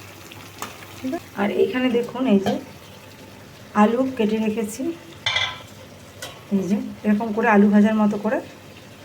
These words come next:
আলু কেটে রেখেছি। আলু ভাজা, একদম আলু ভাজা এরকম করে করি, একটু মোটা করে কেটেছি, কারণ একদম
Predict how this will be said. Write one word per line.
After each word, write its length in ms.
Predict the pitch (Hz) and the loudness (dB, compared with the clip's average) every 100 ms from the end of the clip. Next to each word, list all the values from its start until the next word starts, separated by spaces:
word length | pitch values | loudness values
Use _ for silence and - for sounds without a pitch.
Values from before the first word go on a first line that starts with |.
| - - - | -20 -20 -8
আলু 120 | 220 226 | -6 -2
কেটে 180 | 214 196 185 | 0 2 2
রেখেছি। 260 | 175 180 - 202 | -2 -6 -2 4
আলু 120 | 202 | 4
ভাজা, 160 | 190 180 214 | 4 0 -2
একদম 200 | 214 262 247 | 0 0 2
আলু 120 | 220 | 2
ভাজা 140 | 226 233 | 4 4
এরকম 160 | 220 220 | 2 0
করে 140 | 226 214 | -2 0
করি, 160 | 202 311 392 - - - | 0 0 -4 -14 -20 -6
একটু 120 | 262 277 254 | -2 0 2
মোটা 160 | 226 233 | 4 4
করে 120 | 247 254 | 2 2
কেটেছি, 340 | 214 208 294 330 - - - - - - - - - - - - - - - - - - - - - - - | 0 -2 -2 -6 -8 -14 -20 -20 -20 -20 -20 -20 -20 -20 -20 -20 -20 -20 -20 -20 -20 -20 -20 -20 -20 -20 -4
কারণ 200 | 226 220 214 - | 2 4 2 2
একদম 200 | 220 247 | 2 2